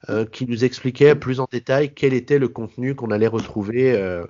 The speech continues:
bah, d'une part dans, euh, trois D World, qui est un petit peu moins nouveau, mais il y a quand même quelques petits changements par rapport à la version Wii U. Et puis, euh, surtout, euh, l'é-, le, l'épisode, enfin l'épisode, allez, le contenu additionnel, euh, Bowser's Fury, euh,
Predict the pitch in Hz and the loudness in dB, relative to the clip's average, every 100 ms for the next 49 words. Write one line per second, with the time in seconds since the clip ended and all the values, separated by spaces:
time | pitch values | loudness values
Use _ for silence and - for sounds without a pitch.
0 | - - 90 92 107 98 117 104 95 98 | -16 -14 -10 -4 -4 4 4 4 0 0
1 | 98 90 85 82 95 95 113 135 120 104 | 0 0 -2 -4 -2 2 2 2 0 -6
2 | 92 92 95 98 104 117 185 220 98 87 | -8 -8 -6 -4 -2 4 4 4 -2 -2
3 | 104 101 - 104 - 98 95 - 113 113 | -4 -2 -4 -4 0 0 0 -6 -8 -8
4 | 117 110 117 117 104 95 95 95 90 95 | -8 -4 -2 0 0 0 -2 -2 -2 -6
5 | - 98 101 143 208 - - - - - | -6 -4 0 0 0 -10 -20 -20 -20 -14
6 | - 107 - 120 156 117 95 85 - - | -2 -2 0 0 4 4 2 -2 -8 -8
7 | - 135 127 92 92 87 87 85 95 98 | -4 0 2 2 0 -2 -4 -4 -4 -4
8 | 107 104 113 95 87 87 82 90 85 85 | -4 4 4 4 -4 -6 -4 -4 -4 -4
9 | 90 82 90 90 127 127 131 123 120 - | -6 -6 -6 0 0 2 2 2 0 -2
10 | 120 120 120 110 95 95 - - - 107 | 0 2 2 0 -2 -10 -18 -20 -18 2
11 | 110 113 117 - 113 104 127 143 101 95 | 2 4 2 2 2 4 2 2 0 -2